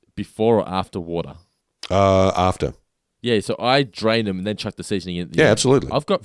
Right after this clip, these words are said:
Speaker 1: I used to have a fri-, I used to have friends that would chuck the seasoning in with the water. I was like,
Speaker 2: No.
Speaker 1: "You're mad."
Speaker 2: No, that's not what you do. The, the,
Speaker 1: No, that,
Speaker 2: no.
Speaker 1: <laughs> that, that is a mistake,
Speaker 2: No,
Speaker 1: sir.
Speaker 2: your, your, your friends are wrong. <laughs>
Speaker 1: Yes, one hundred percent. Um, so foods that we would bulk up on. I have mentioned K F C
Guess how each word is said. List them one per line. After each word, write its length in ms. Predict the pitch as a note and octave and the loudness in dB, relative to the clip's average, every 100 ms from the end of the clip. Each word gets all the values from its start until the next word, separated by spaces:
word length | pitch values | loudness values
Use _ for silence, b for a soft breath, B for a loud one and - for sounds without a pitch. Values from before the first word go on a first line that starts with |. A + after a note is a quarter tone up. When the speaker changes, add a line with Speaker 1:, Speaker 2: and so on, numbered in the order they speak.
| - | -2
Speaker 1:
I 120 | D#3 | 0
used 100 | G3+ | 0
to 80 | G3 | -2
have 40 | D3+ | -4
a 60 | |
fri-, 260 | - - C#3+ | -4 -4 0
I 60 | E3+ | 0
used 100 | G#3 | 0
to 60 | |
have 100 | F3 | -4
friends 220 | - C#3+ B2+ | -2 -4 -4
that 80 | |
would 100 | A2 | -8
chuck 180 | - C3+ | -8 -12
the 60 | - | -12
seasoning 380 | - A2+ G#2+ G#2 | -8 -8 -8 -10
in 300 | G#2 F#2+ F#2+ | -8 -8 -8
with 120 | G2+ | -10
the 80 | E2+ | -8
water. 300 | F2+ B2+ - _ _ | -6 -6 -8 _ _
I 60 | A#2 | -14
was 80 | A#2+ | -8
like, 160 | B2 - - - | -8 -10 -18 -14
Speaker 2:
No. 140 | C#2 - _ _ | -14 -16 _ _
Speaker 1:
"You're 80 | C#3 | -4
mad." 240 | F#3+ G3+ D#2+ | 0 0 -2
Speaker 2:
No, 140 | A2 | -8
that's 220 | A#2 - | -10 -10
not 120 | - | -10
what 80 | - | -12
you 60 | - | -16
do. 120 | - - _ _ _ _ _ _ | -20 -20 _ _ _ _ _ _
The, 160 | G2+ F2+ | -12 -12
the, 180 | - F2 b - | -10 -12 b 0
Speaker 1:
No, 140 | G3 | 4
that, 100 | F3+ | 4
Speaker 2:
no. 40 | B2+ | 4
Speaker 1:
<laughs> 60 | - - | 0 -4
that, 100 | - | 0
that 140 | E3 C#4+ | 0 0
is 80 | |
a 40 | C3 | -2
mistake, 380 | A2 - G3 E3 | -4 0 0 0
Speaker 2:
No, 120 | D#3+ | -2
Speaker 1:
sir. 160 | D#2 D#2+ | -4 -2
Speaker 2:
your, 80 | F#2 | -2
your, 80 | - F2+ | -2 -2
your 100 | F2 | 0
friends 300 | G#2 F#2 F2 | 0 0 0
are 20 | |
wrong. 280 | E2 E2+ D2 - b b b | 0 -2 -4 -12 b b b
<laughs> 160 | - - F3 - - _ _ F#3+ B B | -2 0 -2 -4 -20 _ _ -16 B B
Speaker 1:
Yes, 300 | - D3 A#2+ | 0 2 2
one 100 | B2 | -2
hundred 240 | B2 C3+ C3 | -2 0 -4
percent. 420 | B2 - G#2+ E2 b b | -6 -4 -4 -4 b b
Um, 200 | B2+ B2+ | 0 0
so 140 | - D3+ | -2 -4
foods 420 | - G3+ F3 - | -2 -4 -2 -4
that 180 | D#3+ C#3+ | -6 -2
we 100 | C#3 | -4
would 160 | C3 | -2
bulk 240 | A#2+ A2+ G2+ | -2 -2 -2
up 180 | G2 | -6
on. 220 | F2 D#2 D2 _ _ - | -6 -10 -14 _ _ -6
I 80 | A2+ | 0
have 200 | C#3 G#2 | 0 0
mentioned 320 | A#2 - G2+ | -4 -4 -4
K 160 | A2+ G#2 | 0 0
F 80 | |
C 300 | - G2+ E2+ | 0 -2 -4